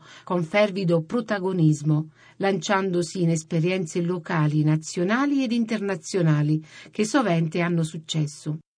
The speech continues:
Questi ed altri fenomeni sicuramente hanno cambiato la Basilicata, avvicinandola all'aggancio delle realtà più progredite d'Italia ed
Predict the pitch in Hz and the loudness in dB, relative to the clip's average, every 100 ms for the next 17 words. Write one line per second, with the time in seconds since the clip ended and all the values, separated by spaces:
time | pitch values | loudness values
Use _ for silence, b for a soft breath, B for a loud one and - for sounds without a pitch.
0 | _ _ _ _ _ _ - 254 269 - | _ _ _ _ _ _ 0 0 0 0
1 | 196 165 175 190 - 156 175 165 185 180 | 0 2 0 -2 -10 -4 0 2 2 2
2 | 165 156 160 233 185 185 180 214 214 165 | 2 0 -2 -4 -4 -2 0 -2 0 2
3 | 156 151 151 156 170 170 170 156 147 165 | 2 2 0 0 0 0 0 0 0 -4
4 | 160 156 156 165 156 156 160 B B B | -2 -2 -2 -2 -2 -2 -8 B B B
5 | - 247 254 - 196 165 160 160 156 170 | -4 -2 -2 -2 0 4 4 6 4 0
6 | B B 170 170 170 170 202 220 226 208 | B B -2 0 0 0 2 0 0 0
7 | 170 151 151 151 147 - 214 214 - 233 | 0 2 2 2 -2 0 0 0 -4 -6
8 | - 214 165 196 170 165 160 175 156 175 | -2 -2 0 0 0 -2 0 0 -2 -4
9 | 170 151 156 156 156 B B - 208 165 | -2 2 2 2 -2 B B 0 2 2